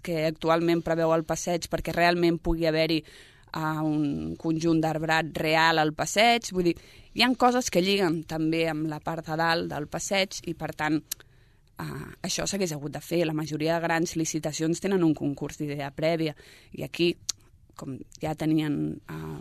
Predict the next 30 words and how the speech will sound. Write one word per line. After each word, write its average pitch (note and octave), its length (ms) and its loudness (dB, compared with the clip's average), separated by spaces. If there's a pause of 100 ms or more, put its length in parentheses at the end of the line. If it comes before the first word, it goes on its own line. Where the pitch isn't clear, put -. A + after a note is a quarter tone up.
(160)
pel D3 140 -10
boc D#3 220 -8
gros E3 180 -2
el D#3 160 -4
que D#3 80 -2
anava, F#3+ 320 2
recordem D#3 480 -2
que A3 80 -6
això D#3 240 0
era A3 160 2
la F3+ 80 2
idea E3 240 0
original E3+ 480 0 (380)
de F3 160 2
qui F3 120 2
va E3+ 140 4
construir E3 800 2
els D#3+ 240 -4
ferrocarrils, F3+ 760 0
que F3+ 100 -2
hi - 20 -2
va D#3 120 2
fer E3+ 180 2
allà, E3+ 200 4
va F3+ 140 -4
preparar D#3 360 0
perquè F#3+ 200 -6
fos F#3+ 160 -2
un D#3+ 80 0
pàrquing. E3 400 -6